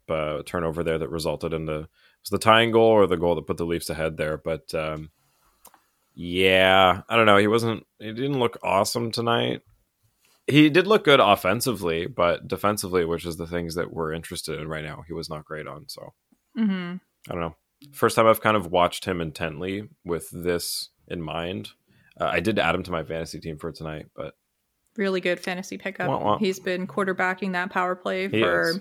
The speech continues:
Speaker 2: months now, or at least a month now, and I have him in several teams, so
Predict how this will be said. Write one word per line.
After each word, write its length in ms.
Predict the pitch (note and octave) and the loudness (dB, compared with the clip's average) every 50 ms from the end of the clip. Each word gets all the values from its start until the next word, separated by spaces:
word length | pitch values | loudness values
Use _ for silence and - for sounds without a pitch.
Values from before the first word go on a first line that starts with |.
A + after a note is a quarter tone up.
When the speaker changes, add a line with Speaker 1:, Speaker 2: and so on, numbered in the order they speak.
| - - | -6 -6
Speaker 2:
months 460 | F#3+ F3 E3+ F3 F#3 G3+ - - - | -6 -4 -4 -4 -4 -6 -6 -6 -6
now, 360 | E3+ E3 E3 E3+ E3+ E3+ E3+ E3+ | -4 -4 -4 -4 -4 -4 -4 -4
or 240 | E3+ E3 D#3 D#3 D#3+ | -4 -4 -4 -2 -2
at 160 | E3+ E3+ F3+ | -2 -2 -2
least 240 | F3+ G3+ G3 - F#3+ | -2 -2 -2 -2 -4
a 20 | |
month 320 | F3 E3+ E3 E3 F#3+ - | -4 -4 -4 -6 -8 -8
now, 300 | - E3 D#3+ E3 E3 D#3+ D#3+ | -6 -6 -4 -4 -4 -6 -6
and 220 | D#3 D#3 E3 E3 - - - - - - - - - - | -6 -8 -10 -10 -12 -16 -20 -20 -20 -20 -20 -14 -8 -4
I 60 | F#3 | -2
have 200 | F3+ F3 E3+ F3 | -2 0 0 -2
him 100 | E3 E3 | -2 -4
in 120 | E3 E3+ | -4 -8
several 360 | D3 C#3+ F3+ F3+ F#3 F3+ F#3+ F#3+ | -6 -6 -6 -6 -6 -8 -10 -12
teams, 440 | - - - - - G3 G3 - | -12 -12 -12 -12 -10 -10 -12 -12
so 200 | - - - G3 | -12 -14 -14 -14